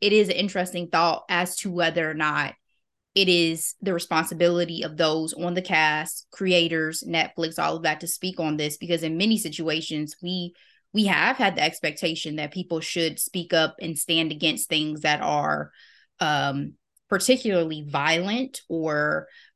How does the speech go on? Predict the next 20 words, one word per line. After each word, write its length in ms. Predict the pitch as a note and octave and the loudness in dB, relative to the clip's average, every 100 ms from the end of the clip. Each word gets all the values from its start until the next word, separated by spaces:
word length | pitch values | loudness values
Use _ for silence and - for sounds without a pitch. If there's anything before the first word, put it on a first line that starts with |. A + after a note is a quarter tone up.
| - | -2
um, 460 | D#3+ D3+ D3 C#3+ - | 2 2 0 -4 -6
criminal 720 | - G3+ G3+ F#3 G3 C4 D4+ _ _ _ - | 0 2 4 4 2 0 -4 _ _ _ -4
or, 560 | F3 E3+ D#3 D3+ - - | 2 4 4 4 0 0
uh, 160 | D3+ F3 | 0 2
any 220 | F#3+ F3+ | 0 0
of 100 | E3 | 2
that, 300 | E3+ F#3 D#3+ | 4 2 2
which, 460 | E3+ D#3 - - _ | -2 -2 -6 -8 _
again, 420 | G3 F3+ G3 F3 D3 | -4 0 4 4 2
if 240 | F#3 F#3 | 0 -2
what 220 | F3 F#3 F3+ | 0 0 0
he 140 | G3 | -2
said 240 | F3+ F3 E3+ | 0 0 0
was 120 | D#3 | -6
true, 380 | - G#3+ F#3 - | -4 -2 -2 -2
absolutely 920 | F3 E3+ - F3+ F3 D#3+ E3+ E3 D#3 - | 0 0 -2 -2 0 -2 -4 -6 -6 -4
is 200 | F3+ D3+ | -4 -4
the 80 | |
case. 720 | D3+ G3 A3 F#3+ G3 A3+ - - _ _ _ _ _ _ | -6 0 0 0 -4 -6 -8 -10 _ _ _ _ _ _
Um, 600 | F3+ F3+ D#3+ D3+ D3 D3+ | 4 6 6 2 -2 -8